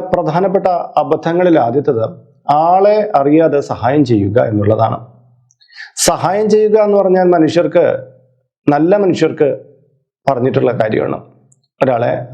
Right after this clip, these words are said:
ആപത്തിലോ അല്ല അവർക്കൊരു പ്രശ്നം വരുമ്പോൾ അവരെ ഹെൽപ്പ് ചെയ്തോ നമ്മൾ അവർക്കൊരു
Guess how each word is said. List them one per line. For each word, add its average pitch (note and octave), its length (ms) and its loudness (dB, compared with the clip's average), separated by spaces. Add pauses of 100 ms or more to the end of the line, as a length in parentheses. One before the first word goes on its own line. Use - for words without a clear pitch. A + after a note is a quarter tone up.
ആപത്തിലോ A2+ 380 -2 (460)
അല്ല A#2+ 100 0 (100)
അവർക്കൊരു A2+ 380 -2
പ്രശ്നം A2 320 -4
വരുമ്പോൾ A2 300 0
അവരെ G#2+ 200 -2 (340)
ഹെൽപ്പ് A2 260 -2
ചെയ്തോ A#2 200 -2 (500)
നമ്മൾ F3+ 260 0
അവർക്കൊരു D3+ 420 0